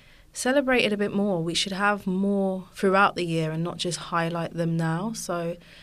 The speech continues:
trying to search for those stories, because they might not just be there in our faces, but if we look a bit deeper, we'll find them, and making a voice for the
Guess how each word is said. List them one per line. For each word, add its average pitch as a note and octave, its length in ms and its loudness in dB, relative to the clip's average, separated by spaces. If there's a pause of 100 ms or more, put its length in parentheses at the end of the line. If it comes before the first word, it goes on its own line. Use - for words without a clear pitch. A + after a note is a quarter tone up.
trying G3+ 260 2
to F#3+ 80 0
search G#3 360 0
for G3 60 -4
those E3 200 0
stories, E3 380 -4
because E3+ 320 -6
they F3 100 0
might F3+ 300 -2
not E3 260 -4
just E3 480 -4 (300)
be F#3 180 2
there F3 260 4
in E3+ 80 0
our E3 140 0
faces, E3 540 -4
but D#3+ 320 -4 (480)
if F3 160 -2
we F3+ 100 4
look F3+ 180 0
a F#3 60 0
bit F3 160 -2
deeper, F3+ 420 -2
we'll E3 180 0
find F3 440 -2
them, D3+ 240 0
and D#3 220 -2 (400)
making F3 360 -2
a E3 60 -2
voice F3+ 420 -2
for D#3+ 240 -4
the D#3+ 280 -4